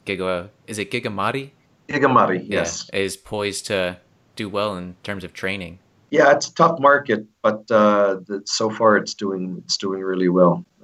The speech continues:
Speaker 1: Hmm.
Speaker 2: And we've been able to hopefully improve the competency of a lot of seafarers.
Speaker 1: Yeah. Well, I am very appreciative for you joining us. It was nice talking to you. And hopefully,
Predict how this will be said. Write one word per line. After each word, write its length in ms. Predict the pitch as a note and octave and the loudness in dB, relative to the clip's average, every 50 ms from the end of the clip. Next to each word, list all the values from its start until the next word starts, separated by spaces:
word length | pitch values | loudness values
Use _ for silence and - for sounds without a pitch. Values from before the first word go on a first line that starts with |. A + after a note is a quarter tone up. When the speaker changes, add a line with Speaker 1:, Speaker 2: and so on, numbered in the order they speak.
| _ | _
Speaker 1:
Hmm. 60 | - - | -12 -10
Speaker 2:
And 180 | F#2 F#2 F#2 F#2 | -8 -8 -6 -4
we've 240 | F#2+ F#2+ F2+ F2 | -4 -2 -2 -2
been 140 | F2 F#2+ F#2+ | -2 0 2
able 340 | F#2 F#2 F2+ - F#2 F2+ - - | 2 2 0 0 -4 -6 -6 -4
to 200 | - F#2 F2 E2+ - _ _ _ _ | 0 0 0 0 -2 _ _ _ _
hopefully 440 | - B2 A#2 A#2+ - G#2+ G2+ G2 | 4 4 4 4 4 4 6 6
improve 520 | G2 F#2+ F#2 F#2 F2+ _ - G#2 G2+ G2 F2+ | 6 4 4 0 -6 _ 2 2 2 2 2
the 80 | - | -2
competency 720 | - - G2 G2 G#2 - - G2+ G2+ F#2 F2+ - - - F2 | 0 2 2 2 2 2 0 0 2 0 0 -2 -2 0 2
of 80 | E2+ E2+ | 2 4
a 60 | F2 | 4
lot 200 | F2 F2 E2+ E2+ | 4 4 4 2
of 60 | F2 | 2
seafarers. 720 | - - - F2+ E2+ - E2+ D#2+ D2+ D#2 D#2+ - - - F#2+ | 0 -2 0 0 -2 -2 -4 -8 -6 -6 -4 -2 -2 -2 -4
Speaker 1:
Yeah. 240 | F#2+ G#2+ A#2 F#2+ F2 - _ _ _ _ _ _ - | -6 -8 -10 -12 -12 -16 _ _ _ _ _ _ -12
Well, 320 | A2 G#2 G2+ G#2+ A#2 - _ _ _ _ _ _ _ | -10 -8 -8 -10 -12 -16 _ _ _ _ _ _ _
I 480 | - A2+ A2 A2 A2+ A2 G#2+ G#2+ G#2 - _ _ _ _ _ _ _ - | -2 0 0 0 0 -2 -4 -6 -8 -12 _ _ _ _ _ _ _ -8
am 340 | A2 G2 F#2+ F#2+ F#2+ F#2 E2 | -6 -6 -6 -6 -8 -8 -4
very 220 | G#2 G#2 A2+ A#2+ | -2 -2 -2 -2
appreciative 520 | A#2 - - - A#2+ B2 - G2+ G2 F#2+ - | -4 -8 -8 -10 -8 -8 -8 -10 -10 -10 -10
for 100 | - G2 | -12 -12
you 300 | F#2+ F#2 F2+ F#2 F2+ F2+ _ _ | -10 -10 -12 -12 -14 -16 _ _
joining 300 | - G2 G2 F#2+ F#2 F2+ | -14 -12 -12 -10 -12 -12
us. 140 | F2 - | -12 -12
It 40 | - | -12
was 120 | F#2 F#2 G2 | -12 -12 -12
nice 200 | F#2+ F#2 - - | -12 -12 -12 -12
talking 380 | G2 F2+ F#2 G2+ - - F#2+ | -12 -12 -14 -14 -16 -18 -18
to 140 | F2+ - F2 | -16 -16 -14
you. 180 | E2 E2 E2 E2+ _ _ _ _ - | -14 -14 -16 -18 _ _ _ _ -16
And 380 | - F2 F2 E2+ E2+ E2 E2 - _ _ - | -14 -12 -12 -12 -14 -16 -18 -20 _ _ -8
hopefully, 720 | G#2+ A2+ A2+ - - A2+ G#2+ G#2 G2 F#2+ F#2 F2+ F2+ | -8 -8 -8 -8 -10 -8 -6 -4 -4 -4 -6 -8 -12